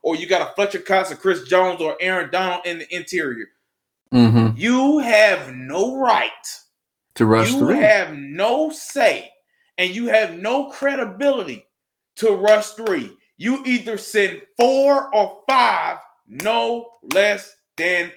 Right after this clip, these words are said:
Speaker 1: four. If you send three and you ain't got them guys, you're just asking to get beat.
Speaker 2: No, that's on you. And, like, that goes back to the, um, I was talking about it today with somebody.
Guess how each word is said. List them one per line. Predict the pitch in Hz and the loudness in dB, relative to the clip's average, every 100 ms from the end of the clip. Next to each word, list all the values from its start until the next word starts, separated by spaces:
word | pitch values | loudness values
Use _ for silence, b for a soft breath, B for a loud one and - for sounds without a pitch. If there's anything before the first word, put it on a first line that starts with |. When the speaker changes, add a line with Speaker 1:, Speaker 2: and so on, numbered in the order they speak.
| _ _ - | _ _ 2
Speaker 1:
four. | 220 185 127 - b b | 4 4 0 -8 b b
If | 156 127 | -12 -8
you | 254 | -8
send | 254 254 214 214 | -6 -8 -8 -8
three | 233 233 202 | -8 -6 -8
and | 180 | -6
you | 233 | -4
ain't | 208 165 | -4 0
got | 202 196 | 0 0
them | 190 180 | -8 0
guys, | 180 123 82 - - _ _ _ _ _ _ _ _ _ | 2 2 -2 -12 -20 _ _ _ _ _ _ _ _ _
you're | 185 208 | -6 -4
just | 196 - - - | -4 -6 -6 2
asking | 208 208 - 175 147 | 2 2 -2 -6 -6
to | |
get | 123 139 - | -8 -10 -10
beat. | 120 98 _ _ _ - | -18 -18 _ _ _ -2
Speaker 2:
No, | 320 | 0
that's | 233 196 | 2 0
on | 190 180 | 0 0
you. | 220 123 B B B B | 0 -2 B B B B
And, | 147 | 0
like, | 156 156 | 0 2
that | 165 165 | 0 0
goes | 175 | -2
back | 151 139 135 | 0 -2 -2
to | - | -6
the, | 127 135 131 | -2 -2 0
um, | 120 | 0
I | |
was | 123 117 | -2 -2
talking | 131 127 | -4 -2
about | 123 123 | 0 -2
it | 120 | -2
today | 120 135 | 0 0
with | 127 | -2
somebody. | - 104 101 98 | -2 -2 -2 -4